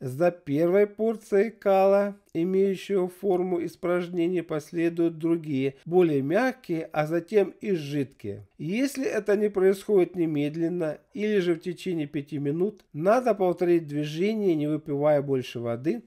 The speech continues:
а затем вернуться в туалет. Если ожидаемого результата не произойдет, то надо привести в действие эвакуацию посредством промывания пол-литра воды,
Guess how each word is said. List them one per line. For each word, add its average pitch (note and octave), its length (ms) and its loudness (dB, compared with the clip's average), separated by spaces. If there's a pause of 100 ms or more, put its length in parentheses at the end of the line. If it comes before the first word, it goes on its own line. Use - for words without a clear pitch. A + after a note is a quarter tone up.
а D3+ 220 2
затем A3 460 -2
вернуться F3+ 640 2
в G3 60 -4
туалет. C3+ 560 -2 (100)
Если G#3+ 440 -2
ожидаемого F3+ 760 2
результата E3 640 0
не D3 120 -4
произойдет, D3 760 -4
то D3+ 120 -4
надо D#3 340 0
привести C#3 540 -6
в G3 80 -10
действие C#3+ 560 -6 (160)
эвакуацию E3+ 1040 0
посредством D3 920 -4
промывания C#3+ 920 -2 (100)
пол-литра D#3 800 2
воды, C#3 680 -2